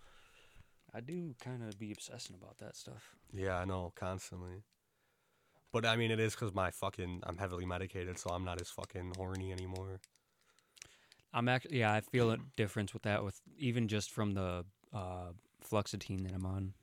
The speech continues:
Speaker 1: or the Prozac, whatever you wanna call it.
Speaker 2: Yeah. Yeah, like, all my meds kinda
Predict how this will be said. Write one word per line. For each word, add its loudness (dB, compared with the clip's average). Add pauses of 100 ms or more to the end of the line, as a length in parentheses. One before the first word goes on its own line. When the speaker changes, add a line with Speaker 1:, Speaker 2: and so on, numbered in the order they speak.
(240)
Speaker 1:
or 2
the 0
Prozac, 4 (160)
whatever 2
you 4
wanna 2
call -2
it. -2
Speaker 2:
Yeah. -8 (760)
Yeah, 2
like, 2
all 4
my 2
meds -2
kinda -2